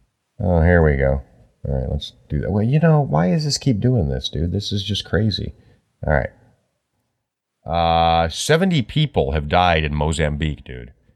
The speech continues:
after drinking homemade brew. How many knuckleheads over here make this stuff in their bathtubs? Yeah.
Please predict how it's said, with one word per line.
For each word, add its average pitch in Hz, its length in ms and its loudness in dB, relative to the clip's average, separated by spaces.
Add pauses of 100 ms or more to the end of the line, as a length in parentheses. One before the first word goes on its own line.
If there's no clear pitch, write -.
(200)
after 92 300 -2
drinking 95 640 0 (500)
homemade 123 1400 2
brew. 78 520 0 (1400)
How 151 100 0
many 165 140 4
knuckleheads 113 580 2
over 92 160 2
here 101 140 2
make 82 220 0
this 82 120 -2
stuff 85 220 -2
in 82 60 -6
their 73 120 -4
bathtubs? 76 760 -4 (2500)
Yeah. 78 220 -6